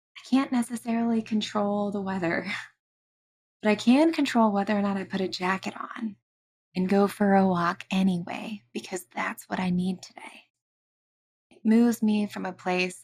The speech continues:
of, "This is happening to me," to a place of, "I can make this happen." I know that this was sort of all over the place.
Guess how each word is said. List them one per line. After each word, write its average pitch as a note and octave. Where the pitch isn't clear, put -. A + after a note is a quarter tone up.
of, -
"This A3+
is G#3
happening G3
to F#3+
me," F3+
to F#3+
a F#3
place F#3
of, F3
"I G#3
can F3+
make E3+
this -
happen." -
I A3
know B3+
that A3
this G#3
was G3
sort F#3+
of G3
all F3
over E3+
the G3+
place. G#3+